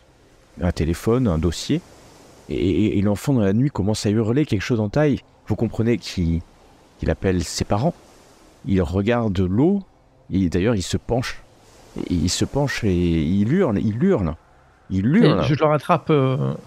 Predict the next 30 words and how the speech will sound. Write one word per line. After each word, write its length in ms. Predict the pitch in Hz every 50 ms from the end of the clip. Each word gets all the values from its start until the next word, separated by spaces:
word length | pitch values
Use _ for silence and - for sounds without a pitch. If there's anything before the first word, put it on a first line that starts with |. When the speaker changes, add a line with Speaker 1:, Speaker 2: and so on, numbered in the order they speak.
| - - - - - - - - - - - - - -
Speaker 2:
je 160 | 139 123 143
l'agrippe 460 | 151 151 147 135 127 170 185 165 - 160
et, 260 | 143 135 131 127 120 104 - - - - - _ _ _ _ _ _ _ _ _ - _ _ _ _ _ _ _ -
et 260 | 143 139 139 135 131
je, 140 | 123 107 127 - 175 175 - 170
je 140 | 135 117 127
lui 120 | 135 139
dis 120 | 135 147 156
la 120 | 147 143
seule 180 | - - 156 131
chose 260 | - - 165 151 -
qui, 400 | - - - - 131 127 127 123
je 100 | 117 120
pense, 360 | 120 - 151 143 127 - -
est 180 | 131 123 120 -
intentionnelle 440 | 131 120 - 127 - - 139 139 139
et 40 | 131
se 120 | - -
comprend 280 | 123 143 131 131 - 131
tout 100 | 127 -
le 60 | 127
temps. 140 | - 160 143
Stop ! 400 | - - - - - 208 - - - - _ _ _ _ _ _ _ _ _ _ _ _ -
Speaker 1:
Et 160 | - - 90
Speaker 2:
Stop ! 400 | 113 131 131 - 226 208 - - - - _ _ _ _ -
Speaker 1:
il 180 | 127 120 127 131
te 140 | - - 120 - - _
tape 220 | - 170 135 - 131
avec 220 | 110 90 104 98
ses, 240 | - - 104 95 -